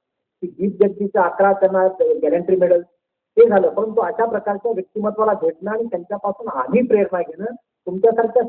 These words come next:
समाजातल्या लोकांना आम्हाला, आम्हाला भेटणं, अंगावमधल्या अंगाववासियांना आम्हाला भेटणं, तुमच्या काही समस्या आहेत का ते जाणणं आणि अशा प्रकारच्या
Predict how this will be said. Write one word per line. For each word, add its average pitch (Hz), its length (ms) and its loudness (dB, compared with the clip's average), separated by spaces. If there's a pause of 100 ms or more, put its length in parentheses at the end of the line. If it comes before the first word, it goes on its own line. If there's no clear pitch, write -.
समाजातल्या 208 520 4
लोकांना 220 360 4
आम्हाला, 190 240 0
आम्हाला 170 400 -2
भेटणं, 160 280 -6 (420)
अंगावमधल्या 214 600 2
अंगाववासियांना 226 720 2
आम्हाला 185 240 0
भेटणं, 214 340 -4 (300)
तुमच्या 160 260 2
काही 254 180 8
समस्या 240 400 0
आहेत 202 120 0 (100)
का 202 60 -2
ते 220 260 4
जाणणं 196 320 0 (580)
आणि 208 100 -4
अशा - 320 0
प्रकारच्या 226 480 0